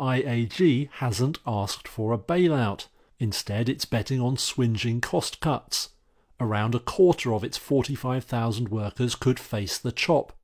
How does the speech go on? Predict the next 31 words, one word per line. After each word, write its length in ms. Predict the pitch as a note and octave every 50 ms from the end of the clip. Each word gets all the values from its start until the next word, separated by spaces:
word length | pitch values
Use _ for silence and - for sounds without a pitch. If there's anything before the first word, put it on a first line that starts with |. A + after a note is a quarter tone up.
| _ _ _ _ _ _ _ _
That, 300 | - A2 G#2 B2+ C3 -
as 120 | B2+ A2 F2+
the 100 | A#2 A2+
company 400 | - B2+ B2 A2+ - A#2 A#2 A2+
predicts, 440 | - A2+ G2+ B2 C3 - - - -
demand 540 | - B2+ A#2+ C#3+ E3 D#3+ C#3 B2 B2+ A2+
will 220 | G#2+ B2 C3 B2+ A#2+
take 300 | - - A#2+ B2 B2+ - -
years 680 | B2 C3+ D3 E3+ G3+ F#3+ D#3 B2 A2+ A2+ A2 G2+ -
to 200 | - - A2+ G#2+
recover. 680 | G#2+ A2+ A2+ - - F3 F3+ E3 D3 C#3 A2+ F#2 - - _ _ _ _ _ _ _ _
On 140 | - G#2+ G2
Wednesday, 460 | G#2 G#2+ A2 A2+ A2+ - - C3+ C3+ D3+ -
it 180 | C3+ D3 -
said 380 | - - - A#2+ A2+ - - -
cabin 400 | - - F3 F#3+ D#3+ E3+ C#3 B2
crew 280 | - - - A#2+ A#2+ A2+
numbers 440 | A2+ G#2+ G#2 G#2+ B2+ A#2+ G#2+ F#2+
would 180 | G#2+ B2 C3+ C#3
fall 420 | - - C3 A#2+ A#2+ B2 C3+ - - -
significantly. 1300 | - - - D3 A#2+ A2+ A#2+ C3 D3 D#3+ - - C#3 - - - - A2+ A2+ G#2+ G2+ F#2 E2+ D#2 - _ _ _ _ _ _ _ _
The 80 | A#2+
job 260 | G2 - A#2 G#2+ - -
cuts 280 | - B2+ D3+ E3 -
have 120 | B2 A2 -
sparked 460 | - - - A2+ A2+ B2 - - -
an 180 | A#2+ A2 B2 - -
angry 420 | C#3 C#3+ D#3 D#3+ E3 C#3 C3 A#2+
response 520 | A2+ G#2 G2+ - - - G#2 G2+ G#2+ - -
from 300 | - - A2 G#2 G#2 A2
unions. 760 | A#2+ D#3 E3+ E3+ D#3+ D#3 C#3+ B2+ A2+ G#2 F#2+ F2+ - -